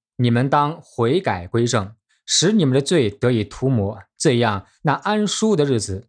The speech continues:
就必从主面前来到。主也必差遣所预定给你们的基督耶稣降临。”弟兄姊妹，这里面就告诉我们，我们预备等候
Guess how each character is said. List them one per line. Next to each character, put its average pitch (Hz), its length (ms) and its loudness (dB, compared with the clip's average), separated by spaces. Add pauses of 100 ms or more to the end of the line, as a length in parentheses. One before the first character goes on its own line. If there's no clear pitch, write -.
就 175 180 2
必 143 160 0
从 160 380 0
主 98 180 -6
面 113 240 0
前 98 420 -4
来 87 200 -6
到。 101 300 -4 (560)
主 202 160 4
也 165 120 2
必 156 200 0
差 196 260 0
遣 107 420 -2
所 123 220 -2
预 196 200 0
定 156 240 0
给 127 200 2
你 139 140 0
们 101 200 0
的 117 360 -2
基 151 180 2
督 135 160 2
耶 135 240 2
稣 135 400 -2
降 104 320 -2
临。” 92 340 -6 (1600)
弟 131 100 2
兄 135 100 4
姊 123 80 2
妹， 107 340 0
这 170 80 0
里 139 80 2
面 123 140 2
就 120 80 0
告 113 180 0
诉 104 140 -8
我 98 40 -4
们， 90 240 -10 (360)
我 135 40 2
们 202 140 2
预 202 100 6
备 165 220 2
等 101 240 -2
候 117 320 -2